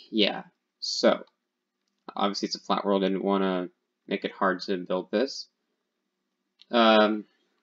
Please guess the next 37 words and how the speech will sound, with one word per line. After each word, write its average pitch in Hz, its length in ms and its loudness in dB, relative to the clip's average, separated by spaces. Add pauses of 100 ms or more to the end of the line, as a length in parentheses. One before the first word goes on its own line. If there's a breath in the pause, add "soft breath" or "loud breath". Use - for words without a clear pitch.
(380)
yeah, 127 200 6 (220)
I'm 123 240 2
pretty 123 160 4
sure 123 140 -2
you 113 60 -4
can 117 120 0
already 104 180 0
tell 98 240 -2
what 92 140 -6
the 95 80 -8
C 101 140 -6
C 101 140 -4
C 95 200 -4
stands 92 320 -8
for. 92 320 -4 (580)
So, 92 360 -6
yeah. 85 280 -10 (480)
Uh, 113 460 4 (560)
anyway, 101 540 4 (440)
this 120 460 4
is 110 100 2
a 101 220 8
very 110 560 4
huge 101 680 0 (500)
s-, - 280 -8 (120)
uh, 98 220 0
stadium. - 480 0 (1400)
I'll 101 160 -6
give 98 160 -6
you 90 120 -2
a 85 140 -8
huge 101 280 -8
view 92 180 -2
of 90 60 -4
it - 80 -8
right - 200 -16
now. 104 280 -8